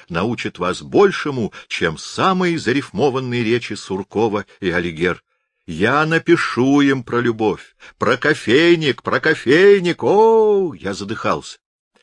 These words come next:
Марианна отвела меня в свою комнату, напоила водой и тихо сказала: «Дорогой мой, правда, не надо говорить слишком много и сразу. Шутите побольше, милый».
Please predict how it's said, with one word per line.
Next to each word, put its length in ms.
Марианна 460
отвела 380
меня 220
в 60
свою 300
комнату, 520
напоила 680
водой 640
и 120
тихо 320
сказала: 560
«Дорогой 520
мой, 260
правда, 500
не 140
надо 340
говорить 460
слишком 480
много 540
и 180
сразу. 640
Шутите 640
побольше, 640
милый». 500